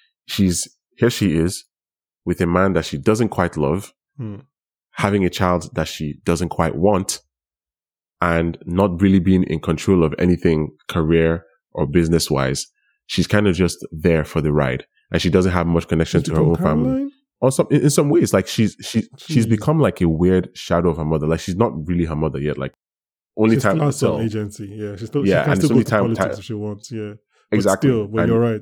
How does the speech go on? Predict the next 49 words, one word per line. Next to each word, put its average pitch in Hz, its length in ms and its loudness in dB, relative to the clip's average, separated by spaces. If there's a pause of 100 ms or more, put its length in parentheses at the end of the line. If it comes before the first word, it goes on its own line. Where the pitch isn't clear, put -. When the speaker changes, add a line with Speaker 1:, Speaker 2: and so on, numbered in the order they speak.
(100)
Speaker 1:
we 104 100 4
won't, 127 220 4
Speaker 2:
Ugh. 123 60 2
Speaker 1:
we 101 80 4
won't 117 180 4
know 95 240 4
how 87 240 2
it's 82 140 -4
going 87 180 2
to - 140 -8
be 80 360 -2
with, 73 280 -4 (140)
with 78 180 -8
her 78 100 -2
daughter. 80 340 -2
But, 76 220 -4
like, 80 220 -4 (220)
the, 92 180 -4
the 95 100 -4
sad 107 400 0
parallel, 82 400 2
and, 73 160 -2
like, - 260 -6
this - 220 -10 (160)
continues 87 300 0
with 78 80 -2
the 80 60 -2
whole 87 120 4
tragedy 85 380 0
thing 76 180 -4
I - 20 0
was 73 120 -4
just 78 120 -12
talking 76 200 -6
about, 73 240 -2
is 69 120 -6 (340)
Shiv 117 280 2
has 90 180 0
somewhat 90 460 2 (100)
become 80 500 -2 (960)
Caroline 78 420 0
and 69 240 -4
Kendall 87 280 2
has 76 180 -4
somewhat 80 280 -2
become 78 400 -2
Logan, 71 360 0 (320)
but - 240 -2
with 76 200 0